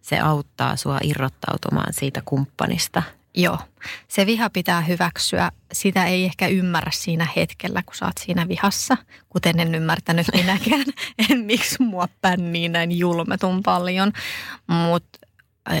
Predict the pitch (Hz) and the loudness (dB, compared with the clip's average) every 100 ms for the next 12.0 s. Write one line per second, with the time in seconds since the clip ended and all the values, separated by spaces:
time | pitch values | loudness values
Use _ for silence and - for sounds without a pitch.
0 | - 180 175 170 165 165 165 185 180 170 | 0 2 2 2 0 -2 2 2 2 0
1 | 143 170 - - 165 160 156 - - 160 | -2 -2 -4 -2 0 0 -2 -4 -2 -2
2 | - 170 156 - 175 160 165 165 - - | -2 -2 0 2 0 2 0 0 -2 -2
3 | 170 170 170 - 170 165 - 170 170 170 | 2 2 0 0 0 0 0 0 2 0
4 | - 165 165 - 170 170 - 170 - 175 | -2 -2 -2 0 0 0 -2 -4 2 2
5 | 170 180 180 175 175 185 - - 185 - | 2 0 0 2 0 -2 -4 -2 -2 0
6 | 190 - - - - - 190 214 190 170 | -2 -2 -6 -8 -14 0 2 2 0 -2
7 | 160 170 180 185 175 156 160 - - - | 0 2 2 2 2 2 0 -2 -4 -4
8 | 180 190 180 - 165 165 165 165 - - | 2 2 2 -2 0 0 0 -4 -8 -8
9 | 170 165 165 - 160 170 165 170 175 175 | -2 0 0 0 0 0 0 0 0 0
10 | - 170 175 170 165 - 190 190 - 196 | 0 0 2 0 0 0 0 0 0 0
11 | 214 208 196 - - - 240 240 - | 0 0 0 0 -4 -2 0 0 -2